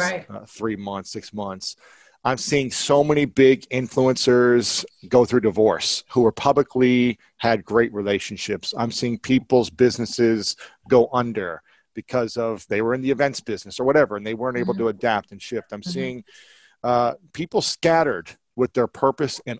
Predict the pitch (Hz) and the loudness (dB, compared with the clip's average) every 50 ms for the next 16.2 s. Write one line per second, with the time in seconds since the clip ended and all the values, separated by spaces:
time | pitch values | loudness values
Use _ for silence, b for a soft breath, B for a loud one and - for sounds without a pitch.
0 | _ - 135 139 143 143 139 - - - 120 117 113 101 82 76 90 - b b | _ -2 -2 -2 -2 -4 -6 -12 -8 -6 -4 -4 -4 -6 -8 -10 -12 -18 b b
1 | b b b b b b b 170 170 165 160 156 - - - _ _ _ _ - | b b b b b b b -8 -6 -6 -6 -8 -10 -16 -20 _ _ _ _ -10
2 | - - 170 208 226 254 269 247 - - 190 165 - - - 170 180 - - - | -4 0 2 4 6 6 6 4 4 2 0 0 -2 -6 -6 -6 -6 -4 2 6
3 | 135 131 127 123 123 120 117 107 - _ _ _ _ _ _ _ _ _ _ _ | 6 8 8 8 6 4 2 0 -6 _ _ _ _ _ _ _ _ _ _ _
4 | _ _ - 98 - - - - 208 - - 170 - - - - 226 190 - 156 | _ _ -12 -10 -10 -10 -12 -14 -10 0 2 2 2 2 -2 -4 -4 0 2 2
5 | 123 107 98 - - - 139 165 196 202 226 196 175 - - - - - _ _ | 4 4 2 0 2 2 4 4 4 2 2 0 0 -2 -2 -8 -8 -8 _ _
6 | _ 175 - - 170 160 156 139 123 - - 117 113 104 - - 98 87 - - | _ -16 -2 -2 2 2 2 2 0 -4 2 2 2 2 2 -4 -12 -14 -14 -2
7 | 101 131 160 185 185 147 - - - 139 147 156 156 143 - - 143 127 120 120 | 0 2 4 4 2 0 0 -2 0 2 4 4 2 2 0 0 0 0 0 -2
8 | 120 _ _ _ _ _ - 170 147 135 120 - - 143 131 139 143 131 110 117 | -4 _ _ _ _ _ -8 -6 -6 -6 -8 -8 -8 -6 -2 -2 -2 -2 -2 -4
9 | 123 - - 131 - _ - 127 - - 110 - - 123 131 143 131 - 117 120 | -6 -6 -8 -16 -16 _ -10 -10 -8 -8 -16 -10 -6 -4 -4 -4 -6 -6 -6 -8
10 | 127 - 185 175 202 - - - - 135 139 127 110 127 139 139 147 156 143 113 | -6 -6 -6 -8 -8 -8 -8 -8 -6 -6 -6 -6 -6 -6 -6 -4 -6 -6 -8 -8
11 | 113 117 117 110 110 127 135 127 120 - - 131 131 - 120 - - 123 120 120 | -6 -4 -2 0 0 0 -2 -2 -6 -6 -2 -2 -2 -2 -4 -4 0 0 0 0
12 | - - 104 107 104 98 - _ - 135 135 139 139 131 113 - - 120 123 - | -2 -4 -10 -8 -8 -8 -8 _ -6 -4 -2 -2 -2 -4 -6 -10 -6 -8 -8 -6
13 | 101 196 196 113 117 131 139 135 127 117 - - 190 190 202 208 214 214 202 190 | -4 -4 -2 0 2 2 4 4 2 2 0 -2 -2 0 0 0 -2 -4 -6 -6
14 | 208 220 220 208 196 175 160 - - - 113 - - - 190 202 185 175 185 185 | -4 -4 -4 -4 -4 -6 -8 -10 -8 -8 -6 -6 0 2 2 2 4 4 6 6
15 | 190 185 - - 180 147 - - - 156 165 180 196 175 - - 156 147 143 135 | 6 4 6 4 2 2 2 0 2 4 4 4 4 2 -2 -4 -2 0 2 0
16 | 127 123 127 | 0 -2 -6